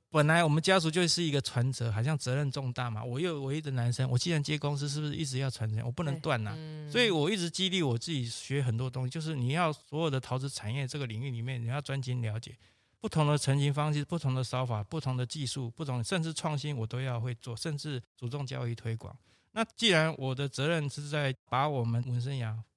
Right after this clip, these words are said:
Speaker 1: 算是发扬光大好了，
Speaker 2: 嗯。
Speaker 1: 我，我觉得我一直在做这样的事情，那不是针对我自己本身家族或者这个品牌，最主要就是说我们要把我们传统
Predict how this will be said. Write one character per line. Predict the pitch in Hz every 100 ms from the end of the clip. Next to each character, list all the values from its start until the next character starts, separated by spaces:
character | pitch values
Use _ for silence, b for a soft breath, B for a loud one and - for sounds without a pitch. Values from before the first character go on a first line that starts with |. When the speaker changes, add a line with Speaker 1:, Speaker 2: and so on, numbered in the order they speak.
| _
Speaker 1:
算 | - 170
是 | 165
发 | - 156
扬 | 151 131
光 | 139 135
大 | 139 117
好 | - -
了， | - -
Speaker 2:
嗯。 | 214 214
Speaker 1:
我， | 151
我 | 156 160
觉 | 170
得 | 170 165
我 | 135 175
一 |
直 | 208 151
在 | 170 160
做 | 135 175 147
这 | 127
样 | 151 143
的 | 120
事 | - 135
情， | 117 101 120
那 | 175 220
不 | 151
是 | 165
针 | 190 185
对 | 185 180
我 | 110
自 | 104 156
己 | - 104 104
本 | 110 107
身 | 139
家 | 131 123
族 | 127 110
或 | 131
者 | 127
这 | 123
个 | 127
品 | 117 - 104
牌， | - 123 B B B
最 | - 240
主 | 135
要 | 160 175
就 | 175
是 | 156 165
说 | 151 151 147
我 | 127
们 | 127
要 | 175 180
把 | - 127
我 | 151 127
们 | 113 113
传 | - - 123
统 | 127 127